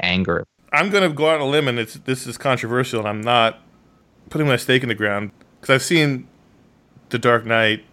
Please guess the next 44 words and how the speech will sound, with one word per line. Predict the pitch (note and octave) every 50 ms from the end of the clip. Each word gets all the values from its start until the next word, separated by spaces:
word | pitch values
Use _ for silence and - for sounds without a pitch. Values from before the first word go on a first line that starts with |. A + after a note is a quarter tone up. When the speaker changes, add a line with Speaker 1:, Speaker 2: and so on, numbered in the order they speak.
| _ _ _ _ _ _ _
Speaker 2:
dozens | - A#2 A#2 A2 A2+ G#2+ F#2+
of | F#2+ F#2
times. | - G2+ G2 G2 F#2+ F2+ F#2
I, | F#2 F#2 - - - -
uh, | G#2 G2 F#2+ - -
I'm | G#2 A2+ A#2
not, | A2+ -
I'm | B2+ B2
not, | B2 - - - -
like | A#2+ A#2+ -
Josh, | - B2+ B2 - A#2
I'm | B2+
not | D3+ C#3+
even | B2+ A2+ G#2+
sure | - G#2+
I'm | G#2
gonna | G2+ G2
see | - G#2
this | G#2+ - G2
one | F#2
again, | F2+ E2+ G#2 G#2+ G#2 G2+
even | G#2 G2+
though | F#2+ F#2
I | F2
liked | F#2 G2 F#2+ - -
it. | - - - - - - - - - - - - -
But | B2+ B2 A#2+ A2 G#2+ - - _ _ _ _ _ _ _ _ _ _ _ _ _ _ _ _ _ _ _ _ _ _ -
I | A#2 -
think | - E3 A#3 B3 - - -
Joaquin | G#3+ G#3+ G3+ G#3 A3+ G#3+ F#3+
Phoenix | - A3 A3 G#3+ G#3 -
might | G3 F#3 F#3+
have | F#3+ F#3+
been | F#3+ F#3
better. | E3+ F#3 F3+ B2+ G#2 F2+ - - - _ _ _ _ _ _ _ _ _ _
Speaker 1:
<sighs> | - F3 F3+ D#3 D#3 D3 C3+ - - - - - - _ _ _ _ _ _ _ _
Speaker 2:
This | - C#3 D#3+ F#3 F#3 - A#3+
is | G#3 E3
more | E3 D#3 C#3+ D3 D#3+ D#3+ D#3+ D3+
of | D3+ D3+ C#3+ C3
the | C3+ C3
comic | - C#3+ C#3 C#3+ C3+ B2+
book | A2+ -
Joker. | - A2 G#2 G2 - - - - -